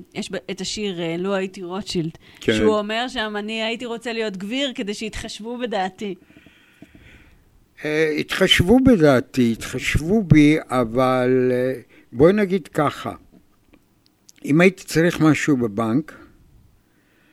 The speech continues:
Speaker 2: אז, אה,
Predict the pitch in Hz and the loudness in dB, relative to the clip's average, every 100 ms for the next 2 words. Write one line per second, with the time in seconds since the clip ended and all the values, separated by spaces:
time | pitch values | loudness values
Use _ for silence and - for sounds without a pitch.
0 | _ _ _ _ _ _ _ _ _ _ | _ _ _ _ _ _ _ _ _ _
1 | _ - 131 120 117 110 98 - - _ | _ -14 -4 -2 -2 -6 -10 -20 -20 _
2 | _ _ _ - | _ _ _ -20